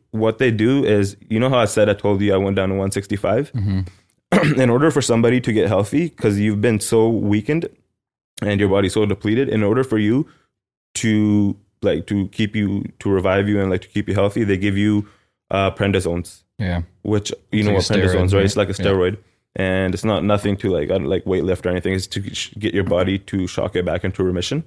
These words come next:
Speaker 2: Yeah.
Speaker 1: And so when it does that, uh, one of the things that the body does is when it's healing and you're on prednisones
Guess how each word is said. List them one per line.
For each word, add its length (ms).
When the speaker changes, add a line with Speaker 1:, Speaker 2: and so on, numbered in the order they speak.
Speaker 2:
Yeah. 220
Speaker 1:
And 240
so 80
when 160
it 100
does 220
that, 320
uh, 120
one 200
of 80
the 80
things 360
that 180
the 80
body 460
does 460
is 260
when 140
it's 140
healing 360
and 180
you're 140
on 320
prednisones 560